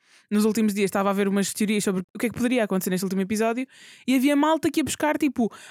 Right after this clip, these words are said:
"Ah, porque nesta cena estava um quadro lá atrás, e então de certeza que vai acontecer isto e aquilo e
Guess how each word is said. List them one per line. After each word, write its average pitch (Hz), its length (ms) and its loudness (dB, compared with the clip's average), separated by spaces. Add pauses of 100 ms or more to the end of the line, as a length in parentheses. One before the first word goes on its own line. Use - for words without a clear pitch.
(120)
"Ah, 311 120 0
porque 294 240 -2
nesta 302 220 0
cena 285 280 0
estava 269 240 0
um 269 80 2
quadro 277 320 0
lá 269 140 2
atrás, 285 360 0 (220)
e 226 40 0
então 247 240 2
de - 60 -6
certeza 262 460 -2
que - 80 -12
vai 269 160 2
acontecer 247 400 -2
isto 294 260 -2
e 240 60 -2
aquilo 277 260 -2
e 240 160 -4